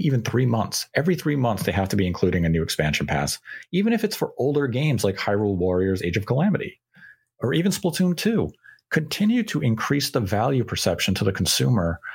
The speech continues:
so that they more willingly will upgrade the Nintendo Switch Online subscription tier. And by doing this, you can't just do this once is the problem.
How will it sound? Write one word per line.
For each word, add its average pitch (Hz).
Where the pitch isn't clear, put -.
so -
that 131
they 131
more 131
willingly 131
will 110
upgrade 85
the 127
Nintendo 107
Switch -
Online 87
subscription 87
tier. 76
And 131
by 131
doing 180
this, -
you 147
can't 240
just 202
do 143
this 113
once 90
is 80
the -
problem. -